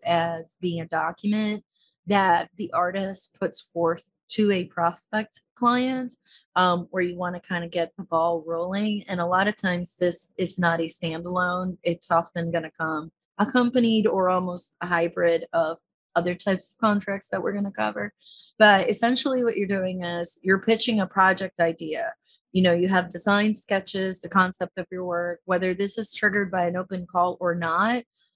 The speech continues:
um, they come in different flavors. So sometimes it might be like, say you are a mural artist, you see a wall and you're like, "Ooh, I'd love to paint that." You put something together, you find out who the business owner is or who owns that wall and say, "I have this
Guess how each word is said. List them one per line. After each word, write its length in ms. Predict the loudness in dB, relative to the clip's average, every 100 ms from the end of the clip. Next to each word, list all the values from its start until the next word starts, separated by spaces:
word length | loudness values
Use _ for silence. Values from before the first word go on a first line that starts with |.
| _
um, 440 | 4 6 4 0 -4
they 140 | -4 -2
come 220 | 0 0
in 100 | -2
different 380 | -6 -8 -10 -4
flavors. 540 | -2 0 2 0 -2
So 60 | -6
sometimes 540 | -2 -2 -2 -4 -4
it 100 | -4
might 180 | -4 -4
be 160 | -4 0
like, 360 | 0 0 -2 _ _ -2
say 100 | -2
you 240 | 0 2
are 160 | 2 4
a 60 |
mural 340 | 2 2 2 2
artist, 480 | 0 -2 -6 -10 -10
you 80 |
see 240 | -6 0 2
a 80 | 2
wall 360 | 4 6 4
and 120 | 2
you're 120 | 0 -2
like, 160 | -4 -8 _
"Ooh, 320 | 2 4 2 -2 _ _ 2
I'd 180 | 2 4
love 240 | 2 2
to 120 | -6 -4
paint 320 | -2 -2 2
that." 400 | 4 6 2 -4 _ _
You 100 | -14
put 220 | -2 0 0
something 400 | -6 -4 -6 -6
together, 600 | -2 0 2 2 0 -2
you 120 | -4
find 320 | -2 0 0
out 140 | -2
who 80 | -2
the 80 | -2
business 480 | 0 0 -2 -4 -2
owner 440 | -2 -2 -4 -4
is 160 | -4 -4
or 80 | -4
who 160 | 0
owns 240 | -2 -2 0
that 200 | 0 2
wall 380 | 0 0 -4 -8 _ _
and 140 | -4 -2
say, 320 | 0 0 2
"I 100 | 2
have 200 | 2 0
this 240 | -2 -8